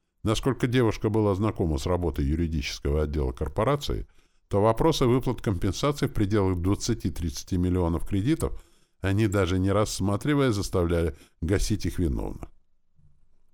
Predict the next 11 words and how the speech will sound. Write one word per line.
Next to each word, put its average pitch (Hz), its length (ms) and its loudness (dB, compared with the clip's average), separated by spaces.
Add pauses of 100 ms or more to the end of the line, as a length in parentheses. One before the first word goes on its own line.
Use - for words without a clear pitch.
(580)
А 62 140 -4
вот 62 160 -2
за 78 100 0
большие 107 380 -2
суммы 65 300 -4
могли 76 320 -2
и - 20 -2
награду 101 460 -2
за 143 140 -2
голову 73 380 -2
объявить. 67 480 -2